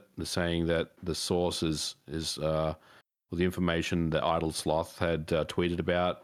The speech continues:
was incorrect or it was been debunked. I'm not sure if,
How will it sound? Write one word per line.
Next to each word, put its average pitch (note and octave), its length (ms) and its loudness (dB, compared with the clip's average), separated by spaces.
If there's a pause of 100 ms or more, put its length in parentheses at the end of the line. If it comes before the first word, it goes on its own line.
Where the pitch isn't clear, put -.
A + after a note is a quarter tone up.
(140)
was D#2 420 -2 (240)
incorrect E2+ 580 0
or D2 240 2
it D#2+ 100 -2
was D#2+ 140 -8
been D#2 320 0 (340)
debunked. E2 640 -2 (320)
I'm G2+ 60 0
not D#2+ 120 0
sure D#2+ 320 0
if, - 200 -8